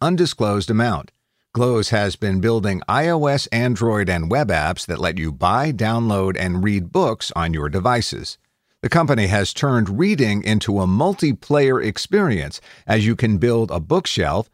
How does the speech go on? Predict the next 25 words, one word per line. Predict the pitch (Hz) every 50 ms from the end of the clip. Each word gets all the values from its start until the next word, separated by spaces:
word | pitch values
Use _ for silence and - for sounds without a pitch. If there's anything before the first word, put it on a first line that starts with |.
| _ -
share | - - - 123 113 107 104 95
notes | 98 131 165 175 - - -
with | 104 98 85
your | 98 90 85
followers, | - - 147 156 165 147 101 82 85 98 117 - - - - _ -
and | - 208 202 170 -
start | - - 135 123 117 -
conversations | - 117 107 104 90 110 - - 175 175 160 - - 98 92 101 92
in | 98 85
the | 90 95
margins. | 123 151 160 147 - - 78 - - - - - _ _ _ _ _ _
Sure, | - - - - 226 202 170 147 139 139
there | 131 139 143 127
are | 147 170 160 127
social | - - 131 120 107 - 104 87
platforms | - - 107 92 85 78 - - 90 85 80 82 87 92 95 - -
that | 95 90 -
let | - 90 -
you | 80 80
talk | 78 - 101 95 - -
about | 78 78 69 65 -
books, | - 123 107 85 85 - - - -
such | - - - 85 71
as | 87 80 73
Goodreads, | 82 82 120 170 143 98 82 80 76 71 71 73 78 -